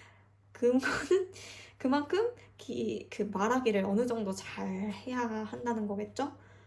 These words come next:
그래서 여기서 취업을 하시려면 말하기 실력은 일단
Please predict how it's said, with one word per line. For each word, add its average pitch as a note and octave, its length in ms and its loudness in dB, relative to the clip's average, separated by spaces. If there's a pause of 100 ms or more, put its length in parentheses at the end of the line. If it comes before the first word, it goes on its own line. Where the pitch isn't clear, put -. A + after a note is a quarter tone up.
(460)
그래서 G3 540 -2 (880)
여기서 B3+ 260 4
취업을 C4+ 380 0
하시려면 A#3+ 600 -2 (520)
말하기 B3 340 0
실력은 A#3+ 580 -2 (100)
일단 E4 420 -6